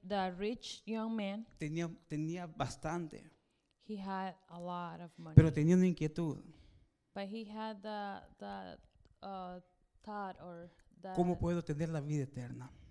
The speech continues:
Speaker 1: "How can I inherit eternal life?"
Speaker 2: Se dio cuenta que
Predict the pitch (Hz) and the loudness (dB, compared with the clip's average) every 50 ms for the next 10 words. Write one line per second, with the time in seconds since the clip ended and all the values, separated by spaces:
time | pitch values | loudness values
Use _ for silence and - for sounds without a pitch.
0 | - - - 196 196 202 208 214 - - 220 208 202 202 196 190 180 170 185 185 | -20 -16 -12 -8 -8 -6 -8 -8 -10 -10 -10 -8 -8 -8 -8 -10 -10 -10 -10 -8
1 | 185 180 180 185 180 180 - - 180 180 180 175 165 170 160 151 156 156 156 _ | -8 -8 -8 -10 -12 -14 -14 -14 -12 -10 -10 -10 -10 -12 -14 -14 -16 -18 -20 _
2 | _ _ _ - _ _ _ - - - 147 147 160 170 - 175 170 160 - 180 | _ _ _ -20 _ _ _ -4 0 0 2 2 2 0 0 -2 -2 0 0 -2
3 | 156 - - 143 139 135 131 127 120 - - | -2 -2 -2 -2 0 0 0 -4 -6 -8 -12